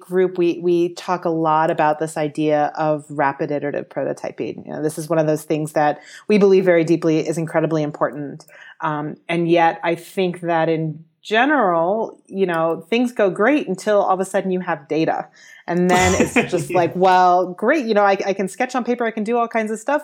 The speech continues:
Speaker 1: but now I have this data." And, you know, I think we also, there's also, I think, a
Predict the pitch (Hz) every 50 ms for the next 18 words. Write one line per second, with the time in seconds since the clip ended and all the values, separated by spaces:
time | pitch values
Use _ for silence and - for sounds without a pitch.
0 | - _ 226 202 - - - - - _ _ 208 208 220 226 226 220 226 214 190
1 | 202 190 180 - 202 202 233 254 240 202 190 185 180 165 - - 190 185 190 185
2 | 185 180 180 180 175 170 170 - - _ 185 214 208 180 170 180 175 196 180 196
3 | 190 190 208 208 - 220 190 175 165 - _ - 185 190 175 165 190 185 185 180
4 | 202 190 180 180 180 175 175 175 180 175 170 185 175 175